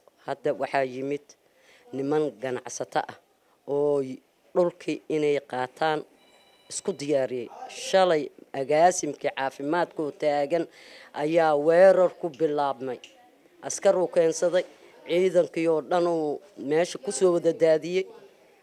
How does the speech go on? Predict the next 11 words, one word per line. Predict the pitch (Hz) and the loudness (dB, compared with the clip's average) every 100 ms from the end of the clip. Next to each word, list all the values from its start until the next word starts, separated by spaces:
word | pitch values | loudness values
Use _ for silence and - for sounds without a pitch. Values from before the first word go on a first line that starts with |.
| _ _ _ _ _ _ _ _ _ - | _ _ _ _ _ _ _ _ _ -16
katarbiilkiisuu | - 175 185 165 151 220 160 190 160 175 156 | -6 -2 0 0 2 0 0 -6 -2 -2 0
watay, | 165 - 185 - _ _ _ _ _ _ _ _ 127 | 0 0 -2 -4 _ _ _ _ _ _ _ _ 4
jabisaaba | 196 180 190 151 151 | 4 6 4 4 2
lagu | 139 151 | 0 -4
bilaababa. | 131 131 127 127 113 - _ _ _ _ _ _ _ _ | -4 -4 -4 -6 -8 -16 _ _ _ _ _ _ _ _
Annaga | 131 151 160 135 | -4 -2 -2 -4
waxaan | 135 135 | -6 -8
ka | - | -6
tirsannahay | 165 143 - 151 151 147 151 - | -6 -8 -6 -4 -4 -6 -10 -12
community-ga | - 143 160 143 - 156 147 139 - | -12 -4 -4 -4 -6 -8 -6 -6 -4
xaafadda. | 127 127 139 - | -6 -4 -6 -6